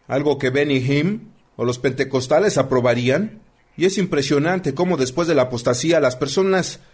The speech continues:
pensaban que estaban permaneciendo firme por la verdad.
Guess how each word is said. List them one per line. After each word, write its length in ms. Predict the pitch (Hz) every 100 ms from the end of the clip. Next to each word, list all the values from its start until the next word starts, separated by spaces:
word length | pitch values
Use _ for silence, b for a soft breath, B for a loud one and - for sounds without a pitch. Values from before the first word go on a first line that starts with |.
| b b
pensaban 460 | 139 139 180 175 139
que 100 | 135
estaban 600 | 127 160 147 135 - - _
permaneciendo 600 | - 131 143 143 143 165 160
firme 260 | 180 175
por 200 | 143 135
la 80 | 123
verdad. 480 | 127 123 139 -